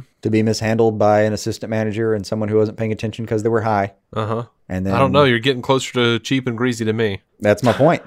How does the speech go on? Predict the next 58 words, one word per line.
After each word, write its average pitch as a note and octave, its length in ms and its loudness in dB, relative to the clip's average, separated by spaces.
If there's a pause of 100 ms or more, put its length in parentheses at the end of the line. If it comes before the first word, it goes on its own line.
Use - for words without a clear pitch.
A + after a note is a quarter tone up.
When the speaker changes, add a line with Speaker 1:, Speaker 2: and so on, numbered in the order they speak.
(240)
Speaker 1:
I G2 100 4
don't A2+ 100 2
know A#2+ 100 4
what A#2+ 140 6
it B2+ 100 2
is C3 140 4
about A#2+ 220 6
Speaker 2:
<laughs> - 20 -10
Speaker 1:
this A#2+ 200 0
series B2 440 2
of B2+ 100 4
events A2+ 420 2
that - 160 -8
makes A#2 360 0
a A2 80 -2
cheap, B2+ 220 -2
greasy B2 260 -2
burger G#2 400 0 (320)
that A2 120 -2
just A#2 200 -4
cannot G#2 340 -2
be G2+ 80 0
beaten. F#2 340 -4 (220)
Like, F2 240 -8 (220)
ugh, G2+ 160 0 (300)
they're G2 140 -2
Speaker 2:
Oh, C3+ 80 4
I C3+ 40 2
thought C#3+ 280 2
you C3+ 60 0
were B2+ 60 0
saying A#2 320 0
you A2 280 -4
wanted B2+ 360 2
to G#2+ 180 -4
find G#2+ 300 -4
a G2 40 -12
cheap, G#2 260 -10
greasy A2+ 280 -8
burger. - 380 -16 (540)
Speaker 1:
Oh, D#3+ 120 6
no, D3 140 2
I A2+ 80 6
do. C3+ 240 4
That's G2 200 0
my G#2 80 -2
point. F3 300 -4
And G#2+ 160 0
I've G#2+ 220 0
tried D#3 220 0
the D#3+ 60 -2
Bubba's, F2+ 320 -2
and G#2 160 -4
it's - 140 -8
just, - 280 -12
it's - 220 -12
just - 280 -10
not, D#2+ 240 -8